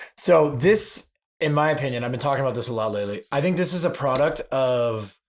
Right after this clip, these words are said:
D V D Twitter and people as a whole, the community as a whole.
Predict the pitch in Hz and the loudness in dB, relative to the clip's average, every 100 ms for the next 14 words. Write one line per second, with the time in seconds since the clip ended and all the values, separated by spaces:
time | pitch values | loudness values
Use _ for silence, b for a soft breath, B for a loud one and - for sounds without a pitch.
0 | _ _ _ 127 143 147 143 - 139 160 | _ _ _ -6 -2 0 -2 -2 0 -2
1 | 160 143 131 120 117 107 - _ - 156 | -2 -2 -2 -2 -6 -10 -16 _ -8 -4
2 | 143 127 113 101 135 151 185 - 117 143 | -2 -2 -4 -2 0 0 -2 -10 -6 -4
3 | 139 135 127 117 131 156 | -2 -2 -4 -2 -2 -2